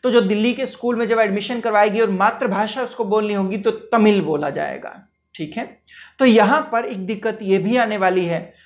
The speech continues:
और साथ ही साथ में आपने सभी संस्थाओं को आपस में अटैच कर दिया, जिसके कारण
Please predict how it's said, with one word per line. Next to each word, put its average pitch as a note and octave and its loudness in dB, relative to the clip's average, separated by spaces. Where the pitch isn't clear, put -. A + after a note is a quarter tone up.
और B3 0
साथ C4 0
ही D4 -8
साथ A3+ -2
में A#3 -2
आपने A3+ -4
सभी G#3+ -2
संस्थाओं G#3+ 0
को A3 -2
आपस G3 -2
में F#3 -2
अटैच A#3 -2
कर F#3 -4
दिया, F#3 0
जिसके G3 -6
कारण F#3 0